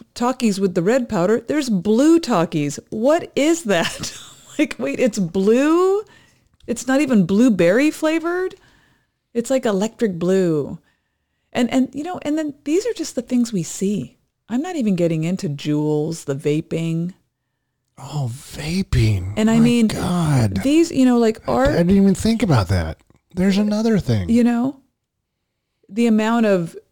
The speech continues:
Speaker 1: you know, they can vape from, like, one Juul, they can vape the nicotine that was found in an, a pack of cigarettes
Speaker 2: Yes.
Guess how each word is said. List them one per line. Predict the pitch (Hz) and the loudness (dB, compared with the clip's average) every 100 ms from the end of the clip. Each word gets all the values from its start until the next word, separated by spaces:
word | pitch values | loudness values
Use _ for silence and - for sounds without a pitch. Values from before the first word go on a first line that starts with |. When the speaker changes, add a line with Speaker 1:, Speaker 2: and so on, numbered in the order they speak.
| - | -4
Speaker 1:
you | 202 | 0
know, | 196 | 2
they | 226 | 2
can | 262 320 226 | 0 0 0
vape | 160 175 196 151 - - _ _ _ | 2 2 2 0 -4 -16 _ _ _
from, | - 190 | -6 -2
like, | 180 180 | -2 -4
one | 170 202 262 190 | -4 -2 0 0
Juul, | 185 208 156 151 - | 0 0 0 -2 -4
they | 165 175 | -2 -2
can | 196 170 | -2 -2
vape | 165 165 165 - _ _ _ _ _ | 0 0 0 -4 _ _ _ _ _
the | 165 165 | -8 -4
nicotine | 170 202 226 240 - 175 143 139 151 170 _ _ _ 180 | -2 -4 -4 -6 -4 -4 -4 -6 -8 -12 _ _ _ -6
that | 165 | -2
was | 160 160 | -2 -4
found | - 160 156 156 - | -6 -4 -2 -4 -4
in | 160 | -4
an, | 151 151 - | -4 -6 -10
a | - | -14
pack | - - 196 190 | -14 -12 -10 -6
of | 151 | -6
cigarettes | - 156 135 - - - - | -4 -6 -6 -10 -14 -20 -20
Speaker 2:
Yes. | 92 - - | -20 -20 -20